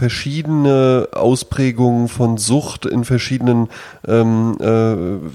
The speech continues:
Figuren einfach erleben wir das. Und er ist einfach nur, äh, verstörend, einfach nur dramatisch, einfach nur, äh, äh, ja, dass man sich so hinterher denkt, der ist irgendwie auch packend, ja, und, und sehr, äh,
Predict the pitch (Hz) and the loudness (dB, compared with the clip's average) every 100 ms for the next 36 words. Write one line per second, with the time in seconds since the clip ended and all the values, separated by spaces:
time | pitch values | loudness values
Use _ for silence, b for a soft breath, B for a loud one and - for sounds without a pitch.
0 | - 123 107 120 151 139 135 135 - 117 | -12 -12 -2 2 2 2 2 2 2 2
1 | 127 131 120 90 110 120 131 123 120 117 | 0 0 -2 -2 -2 -2 -2 -2 0 0
2 | 120 - B B B 120 120 - 123 120 | -2 -6 B B B 0 2 2 0 0
3 | - 127 123 120 117 117 117 - 120 117 | 0 2 2 2 2 2 2 2 2 2
4 | 104 87 98 - - 113 - 123 117 120 | 0 -4 -8 -6 -4 -2 -2 2 2 2
5 | - 117 120 113 113 110 104 104 123 - | 0 0 0 0 -2 0 -2 -2 -4 -2
6 | 123 120 - - - 107 120 - 117 113 | -2 -2 -4 -8 -6 -4 -4 -2 0 2
7 | 113 67 101 113 - - - - - 92 | 2 0 0 0 -4 -20 -20 -20 -8 -2
8 | 107 90 110 123 123 117 123 113 - 120 | 0 0 0 2 2 0 -2 -2 0 0
9 | 135 123 123 120 117 117 - - - - | 2 0 0 0 0 0 -4 -8 -6 -2
10 | 147 135 139 - - - 151 - 196 208 | 0 0 -2 -2 -6 -10 -8 -2 -2 -4
11 | - _ 107 120 143 127 123 87 120 113 | -10 _ 0 0 0 -2 -2 0 -2 0
12 | 127 131 127 123 120 | 2 2 2 2 0